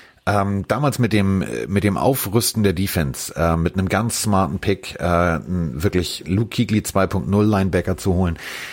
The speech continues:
das war schlau. Ähm, und jetzt machst du halt die Außenseiten stärker. Natürlich ist, ähm, gibt's ganz viele, die sagen, „Oh ja, und Xavier Rhodes“, und, äh, ähm,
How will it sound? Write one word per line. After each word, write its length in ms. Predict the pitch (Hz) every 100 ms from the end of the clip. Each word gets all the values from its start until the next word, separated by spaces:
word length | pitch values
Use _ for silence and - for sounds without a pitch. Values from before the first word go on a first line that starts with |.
| -
das 180 | - 107
war 80 | 117
schlau. 420 | - 113 135 180 -
Ähm, 460 | 101 101 101 98 - _ -
und 160 | 117 90
jetzt 400 | 95 - - 73
machst 240 | 92 -
du 40 |
halt 120 | 107 95
die 60 |
Außenseiten 440 | 82 107 80 69 -
stärker. 380 | - - - -
Natürlich 440 | 90 104 170 180
ist, 280 | - 120 -
ähm, 280 | 107 101 98
gibt's 200 | 107 -
ganz 280 | 101 113 -
viele, 200 | 117 104
die 40 |
sagen, 180 | 90 92
„Oh 200 | 80 -
ja, 260 | 131 127 139
und 160 | 127
Xavier 340 | 104 113 113 101
Rhodes“, 280 | 113 127
und, 80 | 110
äh, 240 | 110 113 117 - - - - -
ähm, 440 | 117 98 98 -